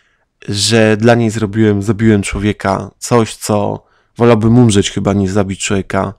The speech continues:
To jest najgorsza podłość, jaką można zrobić, odebrać komuś życie. Ale gdybym musiał, to pewnie bym to zrobił, potem bym żałował. Ale to potem jest czas na płakanie i na decyzję, co dalej zrobić. Jak ktoś chce mi zabrać życie, czy coś chce mi zrobić, mam prawo się bronić, prawda?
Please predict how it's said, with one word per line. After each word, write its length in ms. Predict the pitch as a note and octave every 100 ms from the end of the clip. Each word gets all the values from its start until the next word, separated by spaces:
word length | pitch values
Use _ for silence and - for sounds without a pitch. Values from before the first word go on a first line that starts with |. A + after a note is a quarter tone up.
| _ _ _ _
To 60 | -
jest 180 | B2 A2+
najgorsza 460 | G#2+ A#2 G#2+ -
podłość, 380 | - G#2+ G2+ F#2+
jaką 180 | G#2+ G#2
można 300 | G#2 G2 G2+
zrobić, 360 | G2+ G2+ G2+
odebrać 380 | G2+ G#2 G#2 G2+
komuś 260 | - G2 G2
życie. 460 | G2+ G2 - G#2 A2+ _ _ _ _ _ _ _ _ _ _ _ _ _ _ _ _ _
Ale 140 | - C#3
gdybym 280 | B2+ B2 B2+
musiał, 280 | A2 -
to 120 | A2 -
pewnie 280 | B2+ A#2
bym 180 | A#2 B2
to 100 | A#2
zrobił, 340 | B2 C3+ A2+ G#2
potem 300 | - - G#2
bym 140 | G#2
żałował. 480 | G#2+ A2 G#2+ F3 -
Ale 160 | C#3+
to 120 | C#3+ -
potem 340 | D3 - G#2
jest 120 | G2
czas 220 | - G#2+
na 100 | A2
płakanie 640 | G2+ A2+ - G2+ F#2 F#2 F#2
i 40 |
na 180 | F#2 F#2+
decyzję, 460 | F#2+ G2 A2+ G2
co 140 | G2 G#2
dalej 280 | G#2 G2 G2
zrobić. 580 | A2 F#2+ F#2 - - -
Jak 100 | -
ktoś 280 | - C3 -
chce 200 | - B2+
mi 80 |
zabrać 360 | A#2 B2 A#2+ A2+
życie, 260 | A#2+ - A2+
czy 160 | -
coś 160 | - A2+
chce 180 | - A2
mi 120 | G#2+
zrobić, 360 | G#2+ A2 G#2
mam 140 | A#2 G#2
prawo 260 | A2 G#2+
się 140 | G#2+ A#2
bronić, 340 | A#2 A2+ F2+
prawda? 420 | - - E2+ F#2+